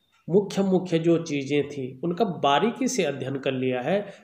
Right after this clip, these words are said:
जो आपके जीवन में बहुत ज़्यादा प्रभाव डालती हुई दिखाई दे रहे हैं। इसके बाद भी अगर कुछ रह जाता है तो आप मुझे WhatsApp करें और साथ में जो उपाय दे रहा हूँ उसको पूर्ण रूप से श्रद्धा भाव से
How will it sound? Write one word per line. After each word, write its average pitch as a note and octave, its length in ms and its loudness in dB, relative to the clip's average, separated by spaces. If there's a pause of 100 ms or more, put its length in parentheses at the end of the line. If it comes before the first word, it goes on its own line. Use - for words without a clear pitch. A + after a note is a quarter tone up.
(120)
जो E3+ 140 2
आपके D#3+ 400 0
जीवन D3 360 2
में F3+ 340 4
बहुत E3+ 300 2
ज़्यादा D3 300 4
प्रभाव C#3 440 0
डालती C3 360 0
हुई C#3+ 220 0
दिखाई B2 340 -4
दे A#2+ 200 -8
रहे A#2 160 -10
हैं। - 100 -20 (320)
इसके F#3 300 4
बाद E3+ 260 4
भी F3+ 120 6
अगर F3 240 4
कुछ F3 260 -2
रह D3+ 200 2
जाता B2+ 360 -2
है B2+ 160 -8 (500)
तो E3+ 60 4
आप D#3+ 280 4
मुझे D#3 180 4
WhatsApp C#3+ 380 2 (100)
करें A#2 240 -6 (600)
और F3 240 2
साथ F3 360 2
में F#3 160 6
जो F3+ 140 6
उपाय E3 400 4
दे C#3+ 200 4
रहा C#3+ 120 2
हूँ D#3 220 2
उसको G3+ 400 2 (640)
पूर्ण G3+ 280 10
रूप G3 200 8
से G#3 260 2
श्रद्धा C#3+ 460 2
भाव E3+ 340 4
से G#3+ 480 2